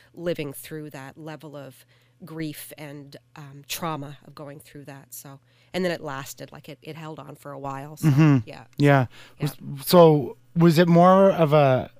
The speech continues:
Speaker 2: the, the not-for-profit, is it, like, a, an advocacy, or, like, do you actually are able to connect services? Um, 'cause you mentioned, you know, on, on this podcast, we've had numerous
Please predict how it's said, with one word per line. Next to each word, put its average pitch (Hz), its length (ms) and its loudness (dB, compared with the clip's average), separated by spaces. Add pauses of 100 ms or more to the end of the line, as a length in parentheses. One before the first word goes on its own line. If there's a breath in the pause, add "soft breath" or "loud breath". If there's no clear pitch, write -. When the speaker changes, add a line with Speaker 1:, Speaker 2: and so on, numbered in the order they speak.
(120)
Speaker 2:
the, 135 300 -2
the 123 120 -4
not-for-profit, 120 480 -6
is 117 100 -4
it, 127 60 -2
like, 123 160 -2
a, 127 260 0
an 131 120 -2
advocacy, 143 720 -2
or, 143 120 0
like, 127 220 0
do - 80 -8
you 139 100 4
actually 131 420 0
are 131 200 -2
able 123 300 -2
to - 240 -6
connect 120 460 -2
services? 104 840 -10 (480 soft breath)
Um, 110 680 -2
'cause 139 180 -4
you 135 60 2
mentioned, 131 360 0
you 135 80 0
know, 117 300 0
on, 123 240 -4
on 117 160 -4
this 107 120 -4
podcast, 107 400 -12
we've 110 120 -8
had 113 120 -4
numerous 117 540 -2